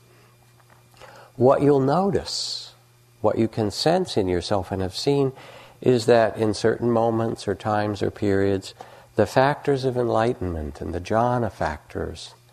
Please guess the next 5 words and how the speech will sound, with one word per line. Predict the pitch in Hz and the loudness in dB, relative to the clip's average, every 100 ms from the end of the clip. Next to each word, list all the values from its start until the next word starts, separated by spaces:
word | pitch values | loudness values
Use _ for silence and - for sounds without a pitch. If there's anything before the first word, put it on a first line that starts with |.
| - _ | -20 _
these | 113 107 | -2 -2
beautiful | - 214 285 - 202 | 0 0 0 -2 -2
qualities, | - 139 143 101 87 90 - - _ - - - _ | 0 0 0 -2 -2 -4 -8 -16 _ -20 -20 -20 _
start | - - - 135 135 131 - | -18 -10 -2 0 0 -4 -6
to | 139 131 127 127 127 127 | 0 2 2 2 0 -4